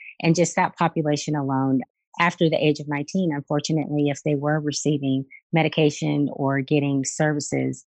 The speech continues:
because their Sunacare or their medical insurance is cut off,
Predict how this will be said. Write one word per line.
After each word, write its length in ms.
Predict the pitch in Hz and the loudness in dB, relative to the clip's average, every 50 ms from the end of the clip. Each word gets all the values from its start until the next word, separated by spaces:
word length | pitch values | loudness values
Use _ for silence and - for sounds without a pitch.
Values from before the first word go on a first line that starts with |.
| _ - | _ 0
because 320 | 151 147 - 151 147 139 | 0 2 2 0 0 0
their 160 | - 143 135 | 0 0 0
Sunacare 760 | 135 135 - - 156 156 151 - - - 139 139 139 139 139 | 0 -2 0 0 2 2 2 0 0 0 2 2 2 2 0
or 40 | 139 | 0
their 120 | 135 143 135 | 0 0 2
medical 540 | 139 143 139 139 - - 135 131 135 - - | 2 2 0 -2 -2 -2 -2 -2 -2 -2 -4
insurance 440 | 147 143 139 - 151 143 139 131 - | -6 -6 -4 -2 -2 -2 -2 -2 -4
is 160 | 135 - - | -6 -8 -6
cut 160 | - - 143 | -4 -2 0
off, 260 | 139 131 127 123 123 | 0 0 0 -2 -6